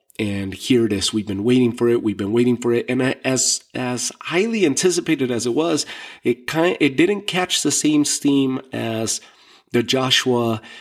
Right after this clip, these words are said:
uh, Tyson Fury, um, fight, uh, was catching, because that, that's what everybody expected that, that was gonna happen this summer. And then that fight ended up falling through. Then we ended up having Tyson, Tyson Fury, uh, sign that trilogy fight against, um,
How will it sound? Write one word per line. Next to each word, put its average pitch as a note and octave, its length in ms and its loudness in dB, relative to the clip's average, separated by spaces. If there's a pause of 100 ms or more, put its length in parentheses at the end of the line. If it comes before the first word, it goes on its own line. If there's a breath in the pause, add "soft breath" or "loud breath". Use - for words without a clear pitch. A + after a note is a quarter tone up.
(160 loud breath)
uh, G#2+ 220 -4
Tyson C3 380 0
Fury, A#2+ 440 4 (380 loud breath)
um, G2+ 380 -8
fight, G2+ 420 -4 (500)
uh, G#2+ 240 -6
was G#2 140 -2
catching, A2 380 -2
because A2 260 -2
that, A#2 320 -2
that's - 320 0
what C#3+ 100 4
everybody C#3+ 380 2
expected C#3 500 -2
that, A2 300 -4
that A2+ 80 0
was G#2+ 140 -2
gonna A2+ 140 -2
happen A#2 320 -4
this G2+ 140 -2
summer. G2+ 440 -4
And G#2+ 340 -2
then A2+ 160 0
that B2+ 200 -2
fight B2+ 180 2
ended B2+ 180 2
up B2+ 160 -4
falling C3+ 320 0
through. A2 340 2 (460 loud breath)
Then A#2 180 4
we C3 140 6
ended B2 180 4
up B2 120 0
having A#2+ 240 0
Tyson, B2 420 0
Tyson B2 380 0
Fury, A2+ 440 2
uh, G2+ 180 -6 (280 loud breath)
sign A#2 380 2
that G#2+ 180 -2
trilogy A#2+ 380 2
fight G#2+ 260 0
against, G2+ 420 -2
um, G2 360 -6